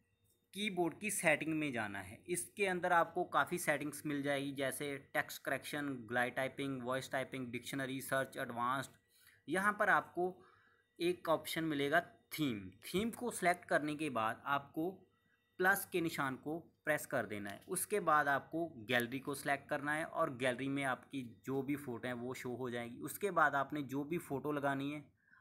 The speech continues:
वो लगा सकते हैं। जैसे मैं ये लगा रहा हूँ photo, इसको आप zoom, zoom कर सकते हो, zoom in, zoom out कर सकते हो, जो मर्ज़ी कर सकते हो।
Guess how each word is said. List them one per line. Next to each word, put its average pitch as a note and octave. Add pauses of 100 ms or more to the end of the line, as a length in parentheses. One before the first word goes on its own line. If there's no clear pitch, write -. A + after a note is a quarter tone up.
(500)
वो B2
लगा B2+
सकते C#3+
हैं। D3+
जैसे B2
मैं B2+
ये B2
लगा A#2+
रहा A#2+
हूँ B2+
photo, B2
इसको C3+
आप B2
zoom, B2+
zoom B2
कर B2
सकते B2+
हो, B2+
zoom A#2
in, B2
zoom A#2
out A2+
कर A#2+
सकते A2+
हो, G#2
जो A#2
मर्ज़ी A2
कर A2+
सकते -
हो। C#3+